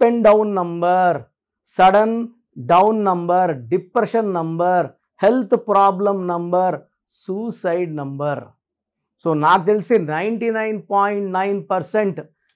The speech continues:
శ్రీను అని పిలుచుకునే వాళ్ళు ఎవ్వరు కూడా బాగుండరు. ఈ ట్వంటీ సెవెన్ నంబర్, ట్వెల్వ్ నంబర్, ఆరు మూడు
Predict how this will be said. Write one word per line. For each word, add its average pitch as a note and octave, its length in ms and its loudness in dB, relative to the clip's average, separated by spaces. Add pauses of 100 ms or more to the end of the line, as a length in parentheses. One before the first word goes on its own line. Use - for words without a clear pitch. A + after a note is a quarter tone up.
(140)
శ్రీను A3 580 -2 (100)
అని G3+ 200 -2
పిలుచుకునే F#3 500 -8
వాళ్ళు E3 240 0
ఎవ్వరు F3+ 280 0 (160)
కూడా D#3+ 280 2 (800)
బాగుండరు. C#3+ 840 -2 (540)
ఈ C3 120 -2 (200)
ట్వంటీ C3+ 360 2
సెవెన్ F#3+ 320 6
నంబర్, G3+ 360 6 (560)
ట్వెల్వ్ F3 400 6
నంబర్, G3 460 8 (640)
ఆరు A3+ 300 4 (160)
మూడు G#3 180 0